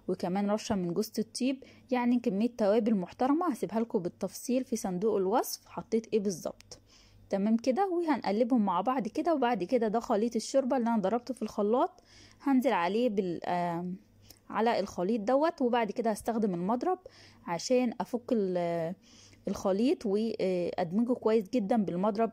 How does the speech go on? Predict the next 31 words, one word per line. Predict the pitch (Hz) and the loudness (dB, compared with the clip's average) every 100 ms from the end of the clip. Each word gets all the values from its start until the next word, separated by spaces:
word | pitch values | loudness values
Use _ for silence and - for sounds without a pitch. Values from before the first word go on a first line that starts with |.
| - | -4
السل-، | - 226 220 | -4 -4 -2
اللي | 170 170 165 170 | -4 -2 -2 0
هو | 214 | 0
اليدوي | 208 208 214 214 | 2 2 4 2
العادي. | 156 - - - - _ - - - _ - _ _ _ 226 | 2 -4 -6 -14 -16 _ -20 -20 -20 _ -20 _ _ _ -8
نقلبهم | - 190 226 196 | -2 0 0 0
كده | 220 214 | -2 -2
كويس | - 214 220 180 | 0 2 2 0
جدًا | 214 196 320 453 - | -6 -2 -2 -2 -8
بالشكل | 196 - 208 220 | -8 -6 -4 -2
ده | 190 | -2
كده | 220 - 311 | 0 0 0
لحد | 285 - 277 254 | -2 -2 -2 0
ما | 202 | 0
يتلموا | 190 233 240 254 | 0 2 4 4
معانا، | 180 214 254 277 302 - - - - | 2 -2 0 0 0 -8 -20 -20 -4
ونلاقيه | 208 262 220 190 190 - 240 | 2 2 2 0 0 0 2
بقى | 214 | 0
قطعة | - 269 254 180 | 0 -2 2 2
واحدة | 208 - 165 | 2 -2 -6
كده، | - - | -6 -6
نلاقي | 160 214 | -2 -2
الخليط | 226 190 220 | 0 -2 -2
بتاعنا | 190 226 214 | 0 0 2
ده | 247 | 2
بقى | 269 170 | 2 0
قطعة | - 240 - | -2 -4 0
واحدة | 226 226 214 | -2 -2 -4
كده | - 269 370 | -2 0 2
وملموم | 269 196 190 220 | 2 2 2 2
معانا. | 196 - - | 2 -2 -8